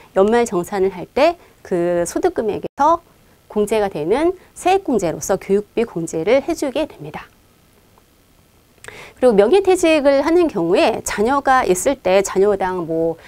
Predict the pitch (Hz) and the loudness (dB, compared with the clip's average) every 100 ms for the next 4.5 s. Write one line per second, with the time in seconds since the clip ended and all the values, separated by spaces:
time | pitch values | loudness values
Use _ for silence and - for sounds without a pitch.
0 | - - - 185 180 226 254 214 214 196 | -20 -20 -12 -2 -2 0 0 0 0 0
1 | 185 - 165 302 320 381 359 302 233 208 | -2 -4 2 2 2 0 0 -4 -2 -2
2 | 220 202 175 302 381 359 349 - 220 240 | -2 -4 -6 -2 0 2 0 0 2 2
3 | 240 - 208 214 196 208 302 302 - 202 | 0 0 2 4 2 0 -2 -6 -2 0
4 | 180 196 190 156 | 0 -2 -4 -6